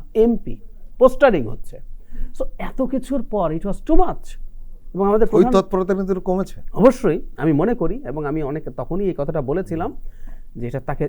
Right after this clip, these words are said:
Speaker 1: চাওয়া উচিত, তাতে অন্তত ওই চাপটা হবে যে ওনার মুখ বন্ধ। আমাদের প্রধান-
Speaker 2: প্রফেসর ইউনূস কিন্তু স্পষ্ট করে বলেছেন যে আমরা এটা পছন্দ করছি না।
Speaker 1: করছি, এর আগে উনি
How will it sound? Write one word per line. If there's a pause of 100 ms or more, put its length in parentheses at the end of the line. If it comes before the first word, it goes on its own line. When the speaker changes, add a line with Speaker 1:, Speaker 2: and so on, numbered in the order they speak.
(160)
Speaker 1:
চাওয়া
উচিত, (340)
তাতে
অন্তত
ওই
চাপটা
হবে
যে (160)
ওনার
মুখ
বন্ধ।
আমাদের
প্রধান-
Speaker 2:
প্রফেসর
ইউনূস
কিন্তু
স্পষ্ট
করে
বলেছেন
যে
আমরা
এটা
পছন্দ
করছি
না।
Speaker 1:
করছি,
এর
আগে
উনি